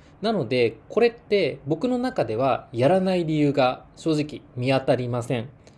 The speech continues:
なので、皆さんももし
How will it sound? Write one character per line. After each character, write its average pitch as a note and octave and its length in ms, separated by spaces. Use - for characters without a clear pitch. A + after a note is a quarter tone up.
な G#3 80
の G3 160
で、 C#3 360
皆 F#3 240
さ A3 160
ん C#3 160
も G3 320
も A3 120
し E3+ 320